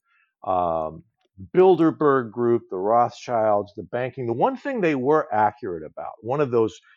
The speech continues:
conspiracy theories, 'cause every conspiracy theory has a seed of truth to it,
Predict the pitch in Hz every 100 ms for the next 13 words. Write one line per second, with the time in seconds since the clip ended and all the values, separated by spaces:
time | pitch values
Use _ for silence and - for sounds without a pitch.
0 | _ 127 113 - 117 110 104 104 92 110
1 | 131 170 180 175 - 135 123 110 - 104
2 | 98 101 98 - 104 - - 139 139 143
3 | 143 - _ _ _ 107 92 - - 127
4 | 143 - 165 180 190